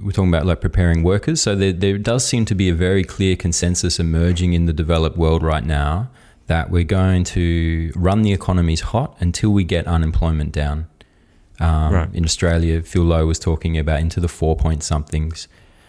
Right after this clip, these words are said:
Speaker 1: Um, we're gonna run, run the economy hot, much hotter than we would have previously, because we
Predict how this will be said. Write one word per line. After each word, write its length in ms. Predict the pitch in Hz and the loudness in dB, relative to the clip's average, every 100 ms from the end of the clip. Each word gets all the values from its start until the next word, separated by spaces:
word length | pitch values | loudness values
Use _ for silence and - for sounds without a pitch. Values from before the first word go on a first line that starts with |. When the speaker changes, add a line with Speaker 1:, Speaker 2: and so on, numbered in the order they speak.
| - - 82 | -20 -6 0
Speaker 1:
Um, 440 | 80 78 78 76 - | 2 2 0 -4 -2
we're 120 | 92 | 0
gonna 140 | 101 87 92 | 0 2 2
run, 280 | 113 113 - 101 | 2 0 0 0
run 120 | 110 | 2
the 80 | 101 | 0
economy 360 | - 92 90 | -2 0 0
hot, 260 | 82 87 85 | 0 0 0
much 220 | 107 104 | -2 -2
hotter 240 | - 107 | -2 0
than 160 | 98 92 | 2 2
we 80 | 87 | 2
would 160 | 87 | 2
have 120 | 85 - | 0 0
previously, 720 | 135 123 107 95 92 92 87 | 0 2 0 0 0 0 0
because 280 | 92 - | 0 0
we 100 | 95 | 0